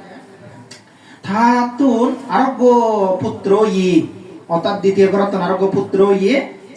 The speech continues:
শিবানা নামদে সূর্য কুমার। তা এই মহিষাস কুমার, চন্দ্র কুমার, সূর্য কুমার, এখানে তারা তিন বেয়ন। তো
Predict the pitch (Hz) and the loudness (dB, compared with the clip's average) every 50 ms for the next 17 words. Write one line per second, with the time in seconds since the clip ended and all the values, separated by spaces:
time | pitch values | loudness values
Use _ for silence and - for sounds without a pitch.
0 | - - - 262 277 262 247 208 190 180 185 196 202 214 202 196 190 180 185 196 | -18 -10 -6 -6 -4 -2 -2 -2 -2 -2 -4 -4 -4 -4 -4 -2 0 0 0 0
1 | 233 277 - - - - - - - - - - - - 269 269 254 - 233 240 | 0 0 -2 -4 -8 -12 -18 -20 -20 -20 -20 -6 -2 0 0 0 0 -2 -2 -2
2 | 240 202 175 165 170 170 170 170 170 160 131 123 - - - - - - - - | -2 -2 -2 0 2 2 2 2 2 0 -2 -6 -10 -14 -16 -20 -20 -20 -20 -20
3 | - - - 180 185 - - 226 254 277 269 277 285 294 294 262 226 202 196 226 | -18 -12 -10 -10 -10 -6 -2 2 4 4 6 4 4 0 -2 -2 0 0 2 2
4 | 247 240 269 254 254 - - 214 202 214 220 240 269 311 320 - - - - - | 2 2 2 0 -2 -2 -6 -4 -2 0 0 0 0 0 -2 -4 -8 -14 -18 -20
5 | - - - - - 170 170 247 233 233 233 226 233 226 214 - 226 220 240 262 | -20 -20 -20 -12 -8 -8 -2 0 0 0 2 2 0 0 0 0 -2 0 2 2
6 | 294 320 330 320 - - - - - - - - 294 294 277 254 285 294 285 269 | 2 0 -2 -4 -6 -12 -16 -20 -18 -6 0 2 2 2 4 4 2 2 2 2
7 | 202 185 180 170 160 143 131 - - - 208 214 - 240 233 208 208 196 196 - | 0 0 0 0 -2 -2 -6 -10 -12 -10 -8 -6 -4 -2 -2 0 0 -2 -2 -2
8 | - 202 196 190 180 208 247 269 277 254 247 196 156 127 - - - - - - | -2 -2 -2 0 2 2 2 2 2 2 0 0 -2 -4 -6 -10 -16 -20 -20 -20
9 | - - - - - _ - - - _ - | -20 -20 -20 -20 -20 _ -20 -20 -20 _ -2